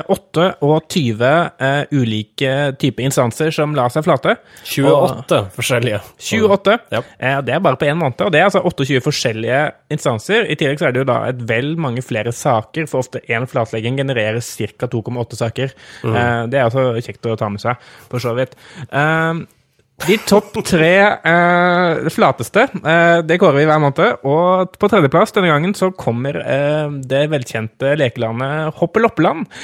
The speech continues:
Speaker 1: Eh, Oslo by, de hadde en kåring av de,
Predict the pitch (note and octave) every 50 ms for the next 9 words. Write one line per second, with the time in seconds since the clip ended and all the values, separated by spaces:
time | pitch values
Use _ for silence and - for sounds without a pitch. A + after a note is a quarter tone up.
0 | - - - - - C#3+ E3 F3+ F#3 F#3+ G3 F#3 - - G3+ - - - E3 E3
1 | D3+ F#3+ G#3+ C4 G3+ C#3+ D3+ F3 G#3 G3 G3 D3+ B2 A#2 B2 C3 C3 - _ -
2 | C3 C#3 C#3+ D3 D3 D3 D3 C#3+ D3 - - - G3+ E3+ C3 A#2+ E3+ G3+ G#3+ D#3
3 | A#2 A#2+ A#2+ B2 C3 C3+ C3+ A#2 A#2+ A#2 B2 C#3 C#3